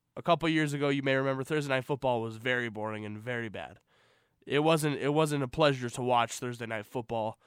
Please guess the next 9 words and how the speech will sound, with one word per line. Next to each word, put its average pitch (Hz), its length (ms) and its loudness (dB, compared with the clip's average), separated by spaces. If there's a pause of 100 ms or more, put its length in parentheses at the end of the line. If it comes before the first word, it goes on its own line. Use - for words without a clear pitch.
(380)
It 123 80 -4
was 120 220 -2
terrible 170 400 6
matchups, 127 640 0 (380)
terrible 170 420 6
games, 113 600 -4 (520)
terrible 190 420 4
performances. 120 920 -2 (440)
But 143 280 6